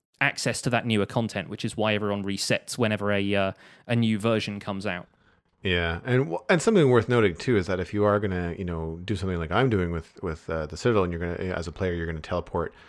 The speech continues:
Speaker 2: you know, ten thousand blocks away. Not that I have to, but it's just to use an arbitrary number.
Speaker 1: Yeah.
Speaker 2: I've been going around on, um,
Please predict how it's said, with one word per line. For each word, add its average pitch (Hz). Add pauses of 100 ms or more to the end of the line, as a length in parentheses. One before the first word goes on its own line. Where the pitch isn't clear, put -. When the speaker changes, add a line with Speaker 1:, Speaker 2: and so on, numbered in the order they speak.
(200)
Speaker 2:
you 95
know, 87
ten 87
thousand 85
blocks 78
away. 90 (220)
Not 151 (140)
that 120
I 92
have 98
to, 92
but 85
it's -
just -
to 101
use 85
an 87
arbitrary 87
number. 87 (100)
Speaker 1:
Yeah. 127 (160)
Speaker 2:
I've 156
been 135
going 120
around 101
on, 85
um, 80